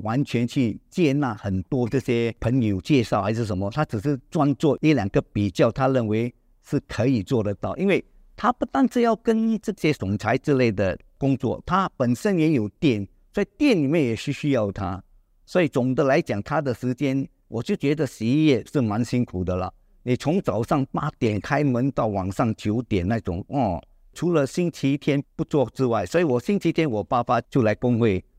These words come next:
打打麻将，畅谈一下这个家乡的事情这样。所以星期一到星期六他就是在店里面苦干，就是这样。所以我们看到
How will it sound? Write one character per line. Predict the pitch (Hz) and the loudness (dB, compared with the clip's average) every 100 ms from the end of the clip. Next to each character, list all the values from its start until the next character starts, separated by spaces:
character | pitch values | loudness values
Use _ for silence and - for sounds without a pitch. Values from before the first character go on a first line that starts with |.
| _ | _
打 | 98 95 | -6 -4
打 | 82 | -2
麻 | 80 90 | -4 -4
将， | 104 113 92 92 90 | 0 0 2 -2 -4
畅 | - 113 107 | -2 0 0
谈 | 92 104 | 0 0
一 | 107 | 0
下 | 110 104 95 87 101 | 0 0 -2 -4 -4
这 | |
个 | 110 107 98 127 - | 0 0 -2 -6 -2
家 | 117 | -2
乡 | 98 104 98 | 0 -2 -2
的 | 87 | -4
事 | 104 95 | -6 -6
情 | 90 92 | -6 -6
这 | 95 | -8
样。 | 95 - _ - _ | -10 -18 _ -20 _
所 | 202 | 0
以 | 180 | 0
星 | - 247 247 | 0 0 0
期 | 185 196 | 0 0
一 | |
到 | 214 196 | 2 0
星 | - 190 | 2 -2
期 | - 156 | 2 0
六 | 160 131 | 2 0
他 | 101 135 135 | -2 -2 0
就 | 156 | -2
是 | 151 135 | -2 0
在 | 135 | 0
店 | 123 147 101 | 2 0 2
里 | |
面 | 92 107 101 | -2 -2 -4
苦 | - 101 | -8 -4
干， | 98 104 | 0 0
就 | 98 107 | 0 -4
是 | 104 | -6
这 | 101 | -6
样。 | 95 104 | -8 -4
所 | - | 0
以 | 160 - | 0 -2
我 | 117 123 | -2 0
们 | 165 233 | 0 -2
看 | - 254 | 0 0
到 | - 214 - | 2 2 2